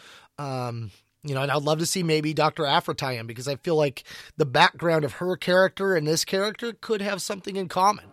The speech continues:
uh, a common middle ground that it would make sense to have Aphra's story, have this character show up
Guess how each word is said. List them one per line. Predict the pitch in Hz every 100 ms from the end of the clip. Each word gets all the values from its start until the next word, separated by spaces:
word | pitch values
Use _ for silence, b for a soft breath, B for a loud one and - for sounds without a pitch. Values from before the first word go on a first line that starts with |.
| -
uh, | 143 127 127
a |
common | 143 165 160
middle | 160 170
ground | 143 156 165 160
that | 147 139 B B B
it | 170
would | 170 170
make | 156 156
sense | - 196 202 -
to | 156
have | 131 156 151 147 131 - B B B
Aphra's | - 180 180 - 170 -
story, | - 170 151 156 143
have | 131 147 139
this | 147
character | - 151 151 143 135
show | - 165 147 147
up | 190 170 -